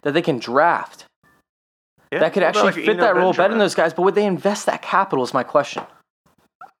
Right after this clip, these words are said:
Speaker 2: I mean, I don't think they would. They don't usually make a lot of smart decisions. Sorry, Dad. It's just not the Lions. <laughs> It's not their bag, baby. They don't <laughs> like to make smart decisions. I would like to see them pair Eno Benjamin up with a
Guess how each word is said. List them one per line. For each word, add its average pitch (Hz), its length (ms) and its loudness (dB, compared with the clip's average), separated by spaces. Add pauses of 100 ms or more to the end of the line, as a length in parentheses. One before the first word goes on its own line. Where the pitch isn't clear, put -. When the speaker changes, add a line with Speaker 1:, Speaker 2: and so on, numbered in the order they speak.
(140)
Speaker 2:
I 139 80 -2
mean, 147 140 -6
I 143 100 2
don't 170 180 2
think 175 160 -4
they 160 120 2
would. 135 520 0
They 131 120 2
don't 139 240 2
usually 127 240 -2
make 120 160 -2
a 113 80 0
lot 110 240 2
of 110 80 -6
smart 113 320 0
decisions. 120 600 -6 (680)
Sorry, 113 300 0
Dad. 110 260 0 (580)
It's 127 140 -4
just - 140 -10
not 131 160 0
the 127 80 0
Lions. 117 420 0 (160)
<laughs> 156 140 -2
It's 185 220 -6
not 180 140 2
their 175 100 2
bag, 120 360 0
baby. 104 340 -4 (140)
They 131 140 2
don't 147 300 2
<laughs> - 0 -
like 139 400 2
to 143 80 -6
make 117 180 -2
smart 117 260 0
decisions. 104 440 -4 (260)
I 135 160 2
would 151 180 0
like 135 260 0
to 240 80 -4
see 110 460 -4 (420)
them 120 240 -2
pair 113 280 0
Eno 117 260 -4
Benjamin 110 480 -4
up 101 240 -6
with 110 120 -8
a 104 240 -4